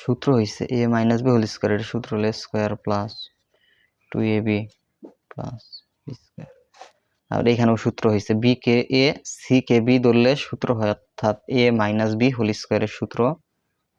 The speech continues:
আমরা জানি স্কয়ার, উম, মাইনাস যেহেতু, তাহলে এখানে মাইনাস হবে, মাইনাস টু এ বি plus বি স্কয়ার। আবার এখানে c কে a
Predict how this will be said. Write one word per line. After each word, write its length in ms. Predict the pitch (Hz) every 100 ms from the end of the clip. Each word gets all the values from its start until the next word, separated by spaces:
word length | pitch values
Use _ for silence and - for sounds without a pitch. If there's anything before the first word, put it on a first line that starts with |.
| -
আমরা 160 | 120 113
জানি 160 | 107 110 107 104
স্কয়ার, 340 | - 107 110 131 156 _ _ _ _ _ _ _ _ _ _ _
উম, 200 | 123 113 107
মাইনাস 260 | 113 110 113 113
যেহেতু, 200 | 127 120
তাহলে 140 | 120 110
এখানে 180 | 110 104 104
মাইনাস 260 | 104 104 -
হবে, 140 | 107 123 120
মাইনাস 320 | 104 104 107 - -
টু 60 | 110 107
এ 20 | 107
বি 100 | 113 139 147 _ _ _ _ - _ _ _ _ _ _ _ _
plus 240 | 110 104 104 -
বি 100 | 107 -
স্কয়ার। 320 | - - - - _ _ _ _ _
আবার 140 | 107 104
এখানে 200 | 107 110 107
c 20 | - 131 127
কে 100 | 127 -
a 40 | 135